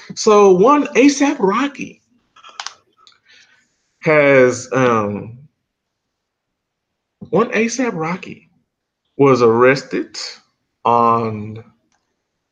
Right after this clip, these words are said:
it was arrested in Sweden for engaging in fisticuffs with a, with a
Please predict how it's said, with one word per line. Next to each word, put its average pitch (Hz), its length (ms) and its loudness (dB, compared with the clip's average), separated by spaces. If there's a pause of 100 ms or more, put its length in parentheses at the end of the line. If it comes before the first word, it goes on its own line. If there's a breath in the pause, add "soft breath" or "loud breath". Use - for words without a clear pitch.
(300)
it 147 40 2
was 131 120 4
arrested 147 380 2
in 131 100 -2
Sweden 131 680 -4 (560 soft breath)
for 147 320 4
engaging 123 840 0
in 110 560 -4
fisticuffs 120 920 -2
with 98 400 -6
a, 95 640 -6 (440)
with 113 340 -2
a 101 340 0